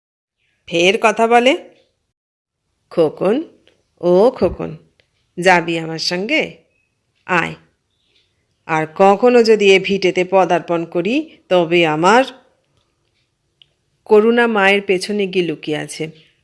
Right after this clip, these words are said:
তার কোনো সাড়া পাওয়া গেল না। সকালবেলা, বেশ রোদ উঠেছে। তারা স্বামীকে দুখানা পেঁপের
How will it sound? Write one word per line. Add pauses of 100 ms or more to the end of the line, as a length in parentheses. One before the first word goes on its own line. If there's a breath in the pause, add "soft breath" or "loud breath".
(800)
তার
কোনো
সাড়া
পাওয়া
গেল
না। (1500)
সকালবেলা, (840)
বেশ
রোদ
উঠেছে। (1300)
তারা
স্বামীকে
দুখানা
পেঁপের